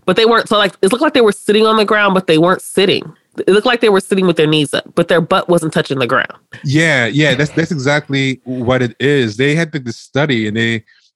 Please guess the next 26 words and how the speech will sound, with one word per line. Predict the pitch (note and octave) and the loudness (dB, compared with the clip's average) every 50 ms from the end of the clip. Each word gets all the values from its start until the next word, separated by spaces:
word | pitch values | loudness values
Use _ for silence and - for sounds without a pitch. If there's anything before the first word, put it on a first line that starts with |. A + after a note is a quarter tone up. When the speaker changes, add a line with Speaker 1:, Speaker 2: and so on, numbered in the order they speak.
| _ | _
Speaker 2:
uh, | - B2 B2 A#2+ A#2 A#2 A#2 A2 - _ _ _ _ _ _ - | -4 -2 -2 0 0 -2 -4 -4 -8 _ _ _ _ _ _ -6
a | B2 | -2
hundred | B2+ C#3+ E3 E3 E3+ D#3+ - | -2 0 0 0 -2 -2 -4
percent | C#3+ - - D3 C3 | -6 -4 -2 -2 0
of | C3 A#2 | 0 0
the | A#2+ | 0
Asians | B2+ B2+ A#2 A#2+ A2 G#2+ | -2 -2 -2 -6 -6 -6
in | A2+ A2 A2 | -6 -4 -4
the | G#2+ G#2+ G#2+ G#2 G#2 G#2 G2 - - | -4 -2 -2 -2 -4 -4 -6 -8 -14
study | - - - C3 A#2+ A#2 | -10 -6 -4 -2 -2 -2
could | G#2 - G#2+ | -4 -6 -10
squat, | - - B2 A#2+ A#2 A2 G2 - _ _ - | -10 -6 -4 -2 -2 -2 -4 -8 _ _ -6
and | G#2 G#2+ G#2+ G#2+ G#2+ G#2 G#2 G2+ - - | -4 -4 -2 -2 -4 -6 -8 -10 -10 -12
y-, | A2+ G#2+ - - | -12 -12 -6 -4
a | A2 | -2
lot | A#2+ A#2+ | 0 0
of | A#2+ | 2
other | A2+ A#2+ A#2 | 0 0 -2
Speaker 1:
<laughs> | G2 - | -4 -8
Speaker 2:
people, | - - G#2+ G#2 G2+ - _ - | -8 -6 -6 -6 -6 -6 _ -4
uh, | G#2 G#2 G2+ G2+ G2+ G2 F#2 - _ _ | -2 -2 0 -2 -2 -4 -6 -10 _ _
couldn't. | - D3+ C#3+ A#2 G#2 | -4 -4 -2 -2 -4
It's | F#2+ - | -4 -6
a | A#2 | -4
very | B2 D#3 D#3 C#3+ D3 | -2 0 0 0 -2
interesting | C#3 - - - - C3 B2 A2+ A2 G#2+ | -4 -6 -12 -10 -6 -4 -2 -2 -2 -4